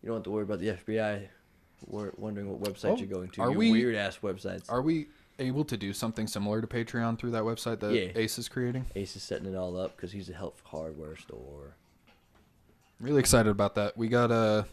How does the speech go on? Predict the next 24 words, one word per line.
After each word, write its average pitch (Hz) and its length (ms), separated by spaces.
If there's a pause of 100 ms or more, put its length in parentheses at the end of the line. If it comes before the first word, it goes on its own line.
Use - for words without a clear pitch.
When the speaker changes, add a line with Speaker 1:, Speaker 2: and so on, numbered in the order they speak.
(400)
Speaker 2:
couple 117 240
of 107 60
cool 110 160
things 104 280
coming 104 220
your 98 120
guys' 98 340
way, 101 280
so 101 360
stay 113 240
tuned. 107 400
We 110 160
have 104 180
announcements 98 640
planned 101 500 (160)
throughout 98 300
the 98 80
upcoming 95 400
weeks 92 240
about 92 200
what's 92 200
gonna 95 160
be 95 120
happening. 98 480